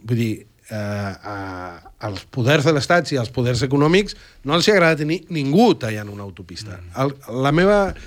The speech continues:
Speaker 1: qüestió és, sabem perfectament que als pagesos no els hi passarà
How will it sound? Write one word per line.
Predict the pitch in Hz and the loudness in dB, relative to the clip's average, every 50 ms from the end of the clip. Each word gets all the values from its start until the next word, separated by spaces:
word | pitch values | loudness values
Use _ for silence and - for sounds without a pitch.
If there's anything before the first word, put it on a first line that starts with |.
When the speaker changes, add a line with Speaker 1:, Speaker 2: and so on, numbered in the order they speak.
| - - - - - - - - _ _ _ _ - - - - - - _ _ _ - - - _ _ _ _ _ _ _ _ _ _ _ _ _ _ _ _ _ _ _ | -18 -20 -20 -20 -20 -20 -20 -20 _ _ _ _ -16 -16 -16 -20 -20 -20 _ _ _ -20 -20 -20 _ _ _ _ _ _ _ _ _ _ _ _ _ _ _ _ _ _ _
Speaker 1:
qüestió | - 160 143 - - 185 180 160 | -6 -4 -4 0 2 2 2 2
és, | 131 120 - - - _ | 2 0 -4 -12 -20 _
sabem | _ - - - - 147 139 147 202 226 220 175 | _ -6 -4 0 2 2 4 6 4 4 4 2
perfectament | - - 139 - - 175 151 - 165 165 196 202 147 | 0 0 0 0 -4 -4 0 0 0 0 2 0 0
que | 123 | -2
als | 139 117 - | -2 -4 -4
pagesos | - 120 117 107 143 151 - 151 127 | -6 -6 -2 -2 -2 -2 -2 -4 -4
no | 110 135 135 | -2 -2 -2
els | 123 127 147 | -2 -2 -4
hi | 123 | -2
passarà | 104 117 117 - 123 139 185 202 160 135 143 190 | -2 -4 -2 0 0 2 2 2 2 0 -2 -4